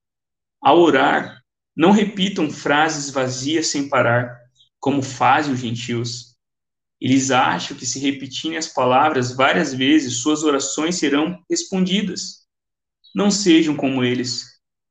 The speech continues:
pois seu Pai sabe exatamente o que vocês precisam antes mesmo de pedirem." Jesus fala sobre vãs repetições.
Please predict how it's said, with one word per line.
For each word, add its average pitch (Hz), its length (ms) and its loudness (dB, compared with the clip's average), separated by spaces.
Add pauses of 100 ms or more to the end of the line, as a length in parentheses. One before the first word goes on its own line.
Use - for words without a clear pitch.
pois 123 160 2
seu 117 240 -2
Pai 139 440 2 (360)
sabe 135 380 0
exatamente 147 1120 0
o 131 60 -12
que 147 140 -8
vocês 139 440 -6
precisam 139 840 -4 (400)
antes 185 600 2
mesmo 131 560 2
de 127 420 -2 (760)
pedirem." 120 540 0 (640)
Jesus 131 480 6
fala 151 300 6
sobre 151 420 0
vãs 165 840 0 (440)
repetições. 139 1080 -2